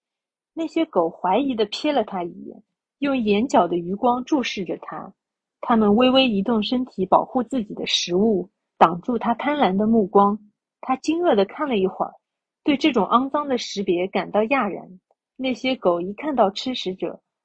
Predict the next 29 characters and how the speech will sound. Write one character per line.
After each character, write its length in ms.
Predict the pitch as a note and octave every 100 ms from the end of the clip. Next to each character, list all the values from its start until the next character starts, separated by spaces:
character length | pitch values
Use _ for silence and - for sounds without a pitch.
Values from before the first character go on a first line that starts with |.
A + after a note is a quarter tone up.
| _
马 180 | F#3+ E3
上 240 | - A#3+ G#3
就 140 | G3
认 220 | G#3 A3+
了 100 | F3+ -
出 180 | - -
来。 100 | - - _ _ _ _ _ _ -
哎 140 | A3+
呦， 80 | G#3
我 160 | E3+
觉 140 | F3 A3
得 220 | C#4 C#4 - - -
这 160 | F4
个 160 | B3+ A3+
结 220 | - F#3+
尾 320 | A3 F#3 F3 - G3+
是 360 | A3+ A3 D#3+ _ _ _ _ - -
非 140 | D#4+
常， 200 | C#4+ G#3+
一 60 | G#3
下 240 | E4 C#4
子 400 | G#3 F#3 E3+ -
就 120 | - G3+
是 200 | F#3 F#3
非 120 | C#4
常 200 | B3+ G#3
打 160 | F#3 -
动 180 | F3
人 80 | D3